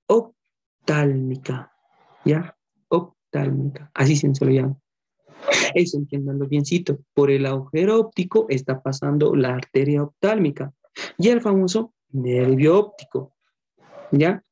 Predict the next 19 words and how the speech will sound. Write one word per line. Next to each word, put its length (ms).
Mientras 580
por 220
esta 360
otra 200
estructura 500
conocida 460
aquí 240
como 200
la 120
famosa 380
hendidura 880
esfenoidal, 840
esto 240
se 120
lo 60
llama 480
la 140
famosa 540
hendidura 800